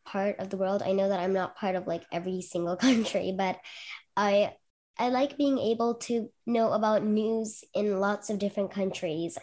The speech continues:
and have friends across the world and family across the world in England and America and here in India. And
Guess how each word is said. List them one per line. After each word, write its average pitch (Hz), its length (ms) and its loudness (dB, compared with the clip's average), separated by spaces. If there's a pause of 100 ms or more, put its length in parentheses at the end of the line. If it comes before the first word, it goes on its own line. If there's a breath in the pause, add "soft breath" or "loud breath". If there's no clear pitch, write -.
and 185 540 -2 (300 loud breath)
have 190 280 -4
friends 196 480 0
across 196 400 -4
the 196 220 -2
world 175 480 0
and 175 260 -2
family 185 540 -2
across 180 440 -4
the 196 180 -4
world 175 520 0
in 180 240 -2
England 185 840 -2
and 185 280 -4
America 165 840 -4
and 190 160 0
here 185 160 0
in 185 60 2
India. 185 420 0 (400 loud breath)
And 185 480 -2